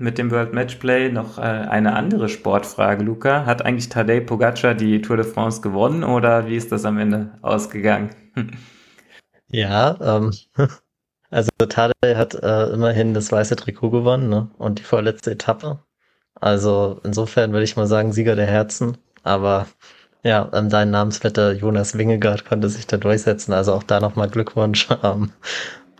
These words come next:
Speaker 2: äh, zu diesem Erfolg. Ähm, ja, gut, ich meine,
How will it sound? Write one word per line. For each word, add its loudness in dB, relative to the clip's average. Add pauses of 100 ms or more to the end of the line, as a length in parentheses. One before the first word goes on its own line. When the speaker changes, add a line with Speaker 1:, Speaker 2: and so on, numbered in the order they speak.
(140)
Speaker 2:
äh, 0
zu -2
diesem 2
Erfolg. 0 (960)
Ähm, 2 (680)
ja, 0
gut, -6
ich -14
meine, 0